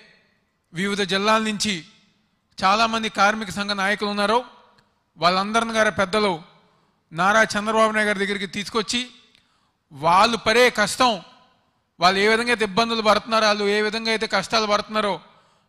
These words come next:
అవన్నీ గారు చంద్రబాబు నాయుడు గారి దృష్టికి మేము తీసుకెళ్తాం జరిగింది. ఈరోజు దాదాపుగా ఇరవై లక్షల మంది కుటుంబాలు ఏవైతే ఉన్నాయో వాళ్ళ పడే బాధలు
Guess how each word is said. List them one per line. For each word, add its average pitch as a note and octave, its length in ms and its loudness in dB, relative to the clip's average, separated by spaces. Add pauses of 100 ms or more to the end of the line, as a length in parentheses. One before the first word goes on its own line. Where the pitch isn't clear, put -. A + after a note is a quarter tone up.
(160)
అవన్నీ F3 380 -2
గారు G#3 220 0
చంద్రబాబు F#3+ 400 -4
నాయుడు F#3+ 120 -4
గారి F3+ 100 -6
దృష్టికి F3+ 260 -10
మేము E3 200 -10
తీసుకెళ్తాం F3 480 -10
జరిగింది. D#3+ 320 -8 (1000)
ఈరోజు G3 280 -2
దాదాపుగా A3 460 4 (100)
ఇరవై A3 240 0
లక్షల A#3+ 320 -2
మంది A3+ 220 -2 (800)
కుటుంబాలు A#3+ 480 0
ఏవైతే A#3 360 2
ఉన్నాయో A#3+ 320 2 (1200)
వాళ్ళ F3 220 4 (120)
పడే G3+ 200 2 (180)
బాధలు G#3 380 2